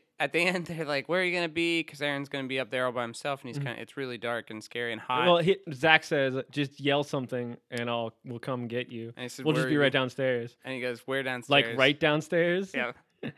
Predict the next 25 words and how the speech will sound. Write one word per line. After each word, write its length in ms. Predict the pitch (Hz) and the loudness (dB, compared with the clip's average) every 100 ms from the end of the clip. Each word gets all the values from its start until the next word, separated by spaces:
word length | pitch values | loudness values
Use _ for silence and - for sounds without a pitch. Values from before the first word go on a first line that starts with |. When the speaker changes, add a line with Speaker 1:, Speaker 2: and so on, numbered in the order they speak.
| _ - | _ -2
Speaker 2:
And 180 | 135 | 0
then 80 | 135 | 0
he 80 | 131 | -2
goes, 240 | 127 117 | -4 -6
"We'll 160 | 147 254 | -8 -2
be 140 | 392 | 0
somewhere 440 | - - 113 104 - | 0 -2 -6 -4 -4
down 200 | - 123 | -4 0
there." 220 | - - - - - | 2 2 -2 0 4
<laughs> 280 | - 320 294 381 349 - - 269 - - - - - - | 6 6 2 2 -2 -4 -4 -8 -8 -10 -10 -10 -14 2
Speaker 1:
Just 200 | 180 - | 2 2
completely 680 | 196 147 170 180 147 147 | -2 -2 -2 -2 -2 -4
leaving 500 | 131 123 113 117 107 | -4 -8 -6 -8 -6
Speaker 2:
Just 140 | 113 196 | -6 0
like, 200 | 165 - | 0 0
"Well, 280 | 466 427 302 | 0 4 6
we'll 80 | 359 | 4
Speaker 1:
Aaron 120 | - | 0
there. 80 | - | 0
Speaker 2:
somewhere 220 | 143 131 | 2 2
down 120 | 123 | 0
there." 240 | 120 123 - - - - | -2 -4 -6 -20 -20 -20
So 200 | - 151 | -2 0
Nick 240 | 151 196 202 | 2 2 2
and, 360 | 190 180 160 | 0 -2 -4